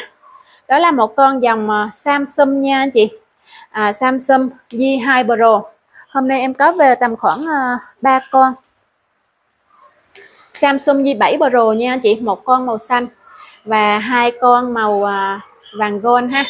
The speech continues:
Màu vàng gold. Màu vàng gold thì ngoại hình của nó cũng, à, còn tương đối ok nha anh chị. Ngoại hình ok, tầm khoảng, à, chín mươi phần trăm này. Đó.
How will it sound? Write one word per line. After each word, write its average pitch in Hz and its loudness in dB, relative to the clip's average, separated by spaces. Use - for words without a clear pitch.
Màu 208 -4
vàng 208 -2
gold. 240 2
Màu 226 0
vàng 226 0
gold 269 2
thì 269 0
ngoại 220 0
hình 240 -2
của 240 2
nó 262 -2
cũng, 233 -8
à, 294 -4
còn 226 2
tương 269 4
đối 285 4
ok 302 2
nha 262 2
anh 262 -6
chị. 220 0
Ngoại 214 -8
hình 220 -6
ok, 254 -6
tầm 226 -6
khoảng, 220 -6
à, 277 -4
chín 294 -6
mươi 320 0
phần 220 -2
trăm 240 -2
này. 214 -6
Đó. 220 -4